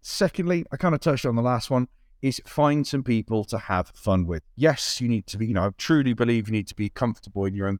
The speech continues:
hel-, in your own company, in your own skin, you know, you'd be happy to just be you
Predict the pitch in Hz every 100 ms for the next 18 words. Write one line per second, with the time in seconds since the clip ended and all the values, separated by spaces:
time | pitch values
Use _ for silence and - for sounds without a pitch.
0 | - - 170 - 117 107 101 107 95 -
1 | 208 190 196 190 170 - - - 120 117
2 | 107 104 - 190 180 170 147 123 117 117
3 | 117 131 - 117 127 107 117 _ - 135
4 | 120 123 _ _ _ _ - 120 139